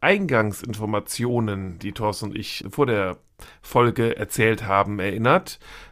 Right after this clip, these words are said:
dann werdet ihr euch wundern, ja, Moment, hä, eine kopflose Choreo? Ja, <laughs> dieser Mensch, der dieses Bild hochhält, der hat keinen Kopf.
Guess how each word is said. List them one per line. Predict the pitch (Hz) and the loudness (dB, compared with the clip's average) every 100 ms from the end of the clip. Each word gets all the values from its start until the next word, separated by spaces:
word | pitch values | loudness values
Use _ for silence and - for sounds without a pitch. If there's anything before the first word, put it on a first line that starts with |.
| - | -4
dann | 104 113 - | -2 -2 -4
werdet | 107 117 120 - | -2 0 0 -2
ihr | 123 120 | -2 0
euch | 101 110 104 | 0 -2 -4
wundern, | 120 123 | -2 0
ja, | 120 113 | 2 2
Moment, | 107 113 147 104 90 - | 2 2 2 0 -4 -12
hä, | - - 101 131 | -12 -4 0 2
eine | 113 104 110 | 2 0 -4
kopflose | - 139 - - 127 123 107 107 | -2 0 0 -2 0 0 0 -2
Choreo? | - 135 127 156 156 160 | 0 2 2 2 4 4
Ja, | 233 185 - 101 127 - - - | 4 2 -2 -8 -10 -10 -6 -6
<laughs> | - 147 160 143 - - | -6 -4 -2 -2 -4 -6
dieser | 135 120 131 | -2 4 4
Mensch, | 120 120 143 220 - - - | 4 4 4 2 0 -2 2
der | 127 120 | 2 2
dieses | 117 104 104 95 | 0 -2 -4 0
Bild | 117 151 170 - | 4 4 2 0
hochhält, | 151 151 151 156 180 - - - _ - | 0 2 2 2 2 -2 -14 -20 _ -8
der | 117 120 104 | 0 2 2
hat | 135 - | 0 0
keinen | 143 147 147 | 2 2 2
Kopf. | - - - - | 0 0 -4 -18